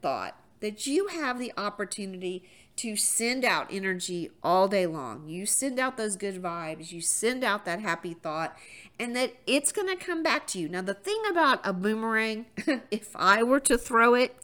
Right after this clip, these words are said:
I don't know that I'd be very accurate in the way I throw it, and therefore I'm not sure that its path would always bring it right back to me.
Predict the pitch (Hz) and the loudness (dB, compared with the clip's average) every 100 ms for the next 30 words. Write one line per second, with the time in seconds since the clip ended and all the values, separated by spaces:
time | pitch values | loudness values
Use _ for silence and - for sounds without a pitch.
0 | - - - - - 302 392 294 196 220 | -20 -18 -18 -20 -6 -2 4 4 4 -2
1 | 233 240 233 220 214 233 220 233 226 208 | 0 0 4 4 4 0 0 2 2 0
2 | - 220 285 - 220 196 180 - 180 180 | -2 -2 -2 -6 -2 2 0 0 -2 0
3 | 180 185 208 175 175 185 170 208 302 - | 2 2 4 2 0 0 2 4 2 0
4 | - 277 220 214 233 240 247 233 302 - | -10 -10 -6 -4 -2 -2 -2 0 -2 0
5 | 262 233 226 202 - - - 320 277 190 | 0 2 2 0 0 -2 -2 0 4 4
6 | 196 190 190 - 190 190 175 175 196 202 | 2 -4 -4 2 2 2 -2 -2 -4 -4
7 | 160 170 160 165 160 170 165 143 - - | -8 -2 0 0 -2 -4 0 0 -2 -8
8 | - 254 320 202 78 | -8 -4 -2 -2 -4